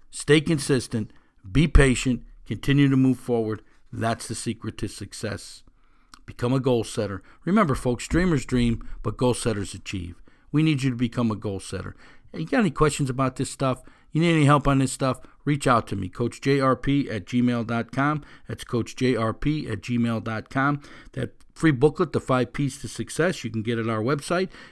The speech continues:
inspiring them dot com, inspiring them dot com. There'll be a little pop-up window. Put your information in, send it out to you free of charge, or there's a link in the show notes below.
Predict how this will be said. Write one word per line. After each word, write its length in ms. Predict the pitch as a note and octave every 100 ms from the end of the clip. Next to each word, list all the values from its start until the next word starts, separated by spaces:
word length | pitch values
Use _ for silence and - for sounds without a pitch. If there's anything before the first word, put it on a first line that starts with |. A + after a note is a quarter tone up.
| -
inspiring 720 | A#2 - - C#3+ C3+ B2 A2+
them 200 | A2 G#2+
dot 300 | G#2 G#2+ -
com, 360 | - E3+ G3+ -
inspiring 640 | - - C3 B2+ A#2+ A2
them 180 | A2 G#2
dot 320 | G#2 G#2 -
com. 260 | A2+ G2+ G3 - -
There'll 120 | A#2
be 100 | A#2+
a 40 | B2+
little 140 | B2
pop-up 480 | - C3+ - C3 -
window. 320 | A3 B3 G#3+ - - _ -
Put 160 | C3+
your 80 | C3+
information 500 | B2 B2+ C3+ - C3+
in, 160 | F#3 E3
send 220 | - C#3+ B2
it 80 |
out 160 | A2+ G#2+
to 80 | G#2+
you 40 |
free 240 | - A2+ F#2+
of 80 |
charge, 320 | - C#3 C3+ - - - - -
or 200 | C#3 F3
there's 180 | E3+ B2+
a 60 |
link 240 | B2+ C#3 C3
in 60 |
the 60 | B2+
show 240 | - C3
notes 260 | B2 A#2+ -
below. 400 | - A2 F2 E2+